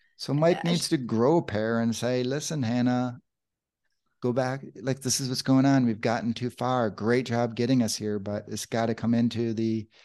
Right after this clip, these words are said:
Speaker 1: the thing." He had every opportunity.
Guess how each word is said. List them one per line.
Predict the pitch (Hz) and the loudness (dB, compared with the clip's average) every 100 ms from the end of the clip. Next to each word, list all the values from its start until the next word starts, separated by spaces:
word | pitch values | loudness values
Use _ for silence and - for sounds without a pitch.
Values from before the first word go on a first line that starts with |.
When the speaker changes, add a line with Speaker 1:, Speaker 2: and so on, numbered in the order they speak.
| _ - | _ -14
Speaker 1:
the | 110 | -8
thing." | 117 | -6
He | 107 156 170 | 0 4 4
had | 151 147 - | 4 2 0
every | 135 127 131 | -2 -2 0
opportunity. | 117 117 113 - 95 95 87 90 95 | 0 -2 -8 -12 -10 -10 -10 -12 -16